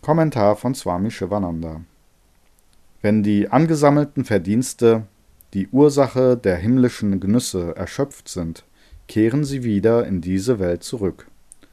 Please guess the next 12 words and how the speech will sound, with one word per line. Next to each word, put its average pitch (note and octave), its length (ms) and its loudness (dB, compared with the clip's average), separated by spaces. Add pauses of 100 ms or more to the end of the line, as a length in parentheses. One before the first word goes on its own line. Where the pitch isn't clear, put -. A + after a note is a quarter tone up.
(140)
Sie - 180 -12
kommen A#2+ 640 0
und D3 240 -4
gehen. E2 400 -4 (580)
Sie F#2+ 220 -4
haben F#2 420 0
keine C#3 540 2
Unabhängigkeit. E2+ 1120 -6 (2500)
Das - 380 -6
Dharma F2+ 540 -2
der E2+ 180 -6
drei? G2 420 0